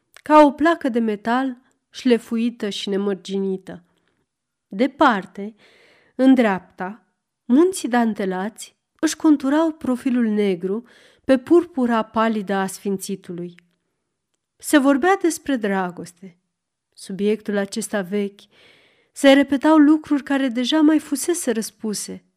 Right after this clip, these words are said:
adeseori. Melancolia dulce a murgului domolea cuvintele, făcea să plutească în suflete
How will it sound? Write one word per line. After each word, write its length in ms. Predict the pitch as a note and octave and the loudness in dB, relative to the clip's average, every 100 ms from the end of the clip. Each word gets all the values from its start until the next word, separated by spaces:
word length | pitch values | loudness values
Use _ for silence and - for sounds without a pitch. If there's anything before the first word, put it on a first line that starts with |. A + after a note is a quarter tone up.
| _ _ | _ _
adeseori. 840 | D#4+ D#4 B3 - G3+ F#3+ F3+ - _ _ _ _ _ _ _ - | -8 -4 -6 -6 -8 -8 -10 -16 _ _ _ _ _ _ _ -4
Melancolia 720 | A3 A3 G#3+ G#3 G#3 G#3+ G#3+ | 2 4 4 0 -2 0 0
dulce 460 | G3 G#3+ B3 B3 G#3 | 0 0 0 0 -2
a 100 | F#3+ | -2
murgului 680 | G#3 G#3+ G3 F#3 F#3 A#3 - _ _ _ _ | -2 -4 -6 -8 -6 -8 -10 _ _ _ _
domolea 520 | - D4 D#4+ E4 F4 E4 | 0 4 6 6 4 0
cuvintele, 840 | - A3 F3+ F#3 F3+ F3+ F3 F3 _ _ _ _ _ | -6 -8 -6 -6 -8 -12 -16 -18 _ _ _ _ _
făcea 460 | _ A3+ G#3+ A#3 | _ -2 2 2
să 160 | A#3 A#3+ | 2 0
plutească 540 | G#3 G#3 A3+ A3+ - | -6 -6 -4 -4 -2
în 80 | A3 | -4
suflete 760 | G#3 - G#3+ - F#3+ F#3 F#3 | -2 -4 -4 -6 -10 -8 -12